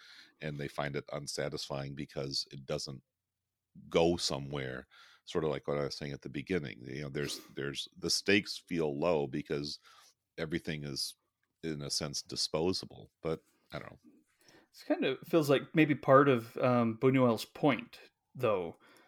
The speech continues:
Speaker 1: Mm-hmm.
Speaker 2: right? I mean, these are people who have low stakes in life.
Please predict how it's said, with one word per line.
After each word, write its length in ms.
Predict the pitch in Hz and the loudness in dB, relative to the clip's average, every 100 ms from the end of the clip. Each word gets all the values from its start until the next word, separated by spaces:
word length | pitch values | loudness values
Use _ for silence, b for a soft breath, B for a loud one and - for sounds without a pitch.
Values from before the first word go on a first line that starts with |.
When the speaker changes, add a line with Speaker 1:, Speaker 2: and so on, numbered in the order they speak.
| B B - | B B -8
Speaker 1:
Mm-hmm. 120 | 110 | 2
Speaker 2:
right? 300 | 113 131 123 | 4 4 4
I 40 | 123 | 4
mean, 260 | 127 127 | 4 4
these 260 | 127 131 123 | 4 4 6
are 380 | 123 135 131 117 - | 8 8 6 4 -4
people 340 | - 147 135 113 | -2 2 4 4
who 160 | 127 | 4
have 260 | 113 123 120 | 6 6 8
low 180 | 120 120 | 6 6
stakes 460 | - 127 127 - | 4 2 0 0
in 140 | 123 107 | -2 0
life. 520 | 104 127 - - | 0 -2 -6 -18